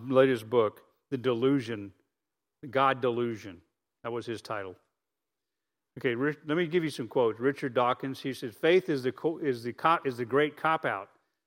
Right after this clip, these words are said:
the great excuse to evade the need to think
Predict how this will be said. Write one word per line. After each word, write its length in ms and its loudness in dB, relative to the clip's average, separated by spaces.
the 80 -2
great 240 4
excuse 640 -2
to 200 0
evade 480 2
the 80 2
need 340 0
to 100 0
think 520 -10